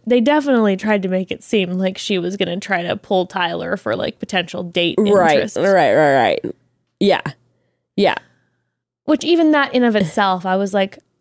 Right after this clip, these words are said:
Speaker 1: I assumed the producer sent her over to do it at that exact time,
Speaker 2: Right.
Speaker 1: obviously.
Speaker 2: Right.
Speaker 1: 'Cause it was so out of nowhere.
Speaker 2: Yeah.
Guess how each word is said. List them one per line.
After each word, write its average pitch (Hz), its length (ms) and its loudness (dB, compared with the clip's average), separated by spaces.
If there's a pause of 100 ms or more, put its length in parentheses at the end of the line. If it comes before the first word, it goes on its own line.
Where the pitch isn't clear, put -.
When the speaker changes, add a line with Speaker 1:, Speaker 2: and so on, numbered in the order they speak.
(140)
Speaker 1:
I 220 100 0
assumed 220 460 2
the 190 180 0 (140)
producer 190 460 -2
sent 180 280 -6
her 170 180 -6
over 170 300 -2
to 185 160 -12
do 170 140 -4
it 165 80 0
at 170 80 -8
that 160 160 -6
exact 165 340 -2
time, 208 60 4
Speaker 2:
Right. 147 280 2
Speaker 1:
obviously. 180 720 -4
Speaker 2:
Right. 170 380 2
Speaker 1:
'Cause 254 140 2
it 233 80 2
was 240 160 0
so 214 720 0
out 190 240 -2
of 170 140 -4
nowhere. 175 580 -2
Speaker 2:
Yeah. 147 400 0